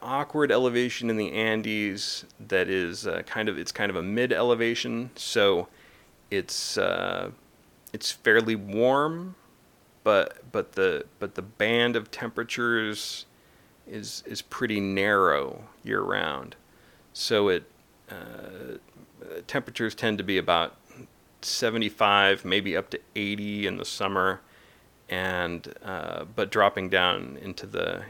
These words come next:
into the fifties at night. But that doesn't change a whole lot over the course of the year, so they don't really have a, a winter the way we do in North America.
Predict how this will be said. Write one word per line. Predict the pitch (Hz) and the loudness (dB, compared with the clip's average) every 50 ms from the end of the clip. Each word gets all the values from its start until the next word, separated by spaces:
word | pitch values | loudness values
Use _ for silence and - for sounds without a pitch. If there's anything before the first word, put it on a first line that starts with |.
| - - | -14 -12
into | 98 92 92 | -10 -8 -8
the | 82 - | -8 -10
fifties | - - 107 110 - - - 87 82 - | -6 -4 -4 -4 -4 -6 -10 -12 -10 -10
at | - - | -10 -10
night. | - 98 95 92 90 78 80 85 - - - - _ _ _ _ - - - - _ _ _ _ - | -6 -2 0 2 2 2 0 -2 -8 -14 -20 -20 _ _ _ _ -20 -20 -20 -20 _ _ _ _ -20
But | 110 104 104 101 98 95 - - | -8 -2 0 0 0 0 0 0
that | 117 117 113 | 0 2 2
doesn't | 127 113 - - - - | 2 0 0 -4 -8 -4
change | - - - 110 107 113 117 117 | -2 -2 0 0 0 0 0 -2
a | 123 107 | -2 -4
whole | 98 - - 107 104 101 | -4 -2 0 0 0 0
lot | 101 101 104 107 113 107 98 87 - - | 0 4 6 6 8 8 6 4 2 -4
over | 113 101 98 | -8 -6 -6
the | 92 92 | -6 -8
course | - - - 107 92 90 - | -8 -6 -4 -2 -2 -4 -6
of | 95 92 | -10 -12
the | 92 87 | -12 -12
year, | 87 110 107 107 104 87 73 - - - - - - | -10 -8 -4 -4 -4 -4 -4 -6 -8 -12 -16 -16 -12
so | - - - 104 98 95 | -10 -4 0 2 2 2
they | 90 87 95 | 2 2 0
don't | 104 110 95 | 0 0 -2
really | 80 107 104 92 | -2 -4 -4 -4
have | - - 101 95 | -6 -6 -6 -4
a, | 90 82 - - | -4 -4 -6 -6
a | - 107 95 | -8 -8 -6
winter | 87 90 104 113 107 - - 107 87 - - 90 - - _ _ _ - | -4 -2 -2 -2 -2 -2 -2 -2 -2 -2 -4 -8 -12 -18 _ _ _ -12
the | - - | -10 -6
way | 95 95 98 98 | -4 -2 -2 -2
we | 95 95 95 95 | -2 -2 -4 -4
do | 92 87 87 85 85 90 95 - 107 - - - | -2 -2 -2 -2 -4 -6 -8 -12 -16 -18 -16 -10
in | 87 | -4
North | 95 95 90 92 - | -2 -2 -2 -2 -4
America. | 95 98 101 101 90 73 73 - - - - - | -4 0 2 2 2 2 0 -4 -8 -10 -10 -10